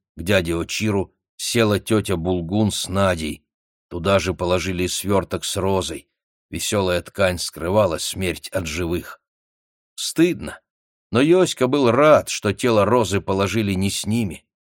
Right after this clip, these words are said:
Чистому, почти сытому, согретому баней,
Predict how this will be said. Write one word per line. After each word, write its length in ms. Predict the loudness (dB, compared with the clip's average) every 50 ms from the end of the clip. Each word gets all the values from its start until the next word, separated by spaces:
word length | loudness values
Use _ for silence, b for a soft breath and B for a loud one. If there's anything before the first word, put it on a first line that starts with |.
| _ _ _ _ _ _
Чистому, 680 | -10 -8 -4 -2 -2 -2 -2 -4 -8 -8 -10 -12 -12 -8
почти 400 | -4 -4 -2 -2 -4 -4 -4 -4
сытому, 640 | -4 -4 -6 -4 -2 -2 -4 -4 -6 -10 -10 -12 -16 _ _ _ _ _ _
согретому 680 | -10 -4 -4 -2 -2 2 2 2 2 2 0 -2 0 -2
баней, 580 | -2 0 2 2 2 2 2 0 -4 -8 -10